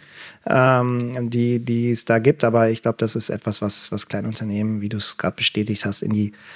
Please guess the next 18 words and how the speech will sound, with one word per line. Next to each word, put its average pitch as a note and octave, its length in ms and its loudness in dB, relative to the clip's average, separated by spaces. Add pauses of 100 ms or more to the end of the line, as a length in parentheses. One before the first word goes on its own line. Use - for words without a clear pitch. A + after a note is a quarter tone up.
(240)
Waagschale A2 680 4
werfen. G#2 480 2 (460)
Wenn C#3 120 8
wir D#3+ 60 8
nochmal D#3 200 8
aufs - 260 -2
Thema D3+ 180 4
Remote B2 460 6
Work D3 360 6 (300)
eingehen, D#3+ 480 6
weil B2 300 4
ich C#3 160 -4
weiß B2 240 6
auch, C#3 160 2
viele C3 500 4
Zuhörerinnen C3 680 4
und A#2+ 140 2
Zuhörer B2 540 6